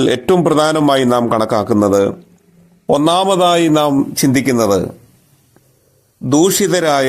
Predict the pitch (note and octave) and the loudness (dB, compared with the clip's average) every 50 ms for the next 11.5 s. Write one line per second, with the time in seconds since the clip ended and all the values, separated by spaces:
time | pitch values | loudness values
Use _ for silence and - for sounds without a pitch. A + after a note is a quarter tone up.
0 | B2+ A#2+ B2 - C3+ B2 C3+ D3+ D#3 D#3+ E3+ D#3 F3 E3+ D#3+ D#3 D3+ D3+ D3 C#3+ | 0 0 0 0 2 2 2 2 2 0 0 0 2 2 2 2 2 2 0 0
1 | D3 C#3+ C3 C#3 C3 B2 B2 - A#2+ G#2+ G#2+ G2+ G2+ F#2+ F#2 F2+ F#2 F2+ F2 D2 | 0 0 0 0 0 0 0 0 0 0 0 0 0 -2 0 0 0 0 0 -2
2 | C2 - - _ _ _ _ _ _ _ _ _ _ _ _ _ _ _ _ _ | -4 -6 -8 _ _ _ _ _ _ _ _ _ _ _ _ _ _ _ _ _
3 | _ _ _ _ _ _ _ _ _ _ _ _ _ _ _ _ _ _ _ _ | _ _ _ _ _ _ _ _ _ _ _ _ _ _ _ _ _ _ _ _
4 | _ _ _ _ _ _ _ _ - G2+ G2 G#2+ G#2+ A2+ A2 - C3+ B2 B2+ B2 | _ _ _ _ _ _ _ _ -6 -4 0 0 0 0 0 0 -2 0 0 0
5 | C3 C#3 C#3+ D3 D3+ D#3 D#3 D#3+ D#3 D#3 - - - - - B2+ C3 C#3+ D#3 E3 | 0 0 0 2 2 0 0 0 0 -2 -4 -8 -8 -4 -2 0 0 2 2 2
6 | E3 D#3+ D#3+ C3+ D3+ C#3+ A#2+ A#2 C3 C3+ B2+ A#2+ A#2+ A#2 A2 - - - - _ | 2 0 0 -2 -2 -2 -2 0 0 0 2 0 0 0 -2 -4 -6 -8 -16 _
7 | - - A2 A2 A#2+ C3+ D3 C#3+ C#3 C3+ C3 B2 C3 A#2+ A2+ A2+ A2+ A#2 - C#3+ | -4 -2 -2 0 0 0 0 0 0 0 0 -2 0 0 0 0 -2 0 0 0
8 | D3 - - - - - _ _ _ _ _ _ _ _ _ _ _ _ _ _ | 0 0 -2 -6 -12 -20 _ _ _ _ _ _ _ _ _ _ _ _ _ _
9 | _ - - - A#2 B2 B2 C3+ C#3 E3+ E3+ E3+ E3 D#3 A#2+ D3+ C3+ A#2+ C3+ C3+ | _ -6 -2 0 0 2 0 2 0 2 2 2 0 0 0 0 -2 0 0 0
10 | C3+ B2 A#2+ A2+ A2 G2+ F#2 - - - - G#2 G#2 A2 B2 C3 B2+ B2+ B2+ B2+ | 0 2 0 0 0 -2 -4 -6 -6 -2 0 0 2 2 2 2 0 0 0 -2
11 | A#2 - A#2+ A#2 A#2 A#2 A#2 - C#3+ C#3+ | 0 0 0 0 0 0 0 0 0 0